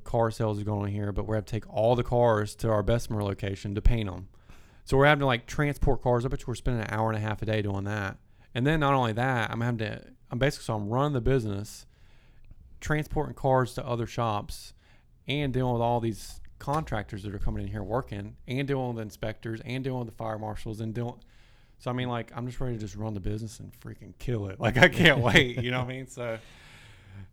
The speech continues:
I'm ready to focus on the business a hundred percent. But, I mean, it's part of it. And, you know, I, it's kinda funny, man. I was talking to one of my, uh, employees last week. It's like, you know, we moved in this fifteen thousand square foot building. Like,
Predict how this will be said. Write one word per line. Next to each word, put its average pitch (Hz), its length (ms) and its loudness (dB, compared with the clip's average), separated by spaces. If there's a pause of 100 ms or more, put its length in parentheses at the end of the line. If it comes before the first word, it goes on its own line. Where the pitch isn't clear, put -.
(100)
I'm 131 120 2
ready 156 160 4
to - 60 -4
focus 117 280 0
on 113 100 -4
the 104 60 -6
business 107 320 -4
a 104 40 -6
hundred 101 200 -6
percent. 104 460 -10
But, 123 80 0
I 127 40 0
mean, 135 160 0
it's 143 120 -4
part 110 260 2
of 98 160 -4
it. 113 160 -6
And, 101 320 -8 (380)
you 117 100 -8
know, 107 60 -2
I, 104 160 0
it's 113 200 -8
kinda 117 200 -6
funny, 107 260 -6
man. 101 120 -4
I - 20 -6
was 101 100 -8
talking 110 320 -6
to 101 260 -8 (120)
one 110 100 -6
of 104 60 -4
my, 101 280 -6 (340)
uh, 101 220 -8
employees 107 680 0 (300)
last 110 340 -2
week. 117 160 -2
It's 110 160 -6
like, 101 220 -6 (840)
you 110 60 -4
know, 98 100 0
we 117 120 0
moved 139 200 0
in 113 120 -2
this 104 140 -6
fifteen 117 300 -4
thousand 107 240 -4
square 113 180 -4
foot 107 180 -4
building. 113 320 -2
Like, 92 180 -8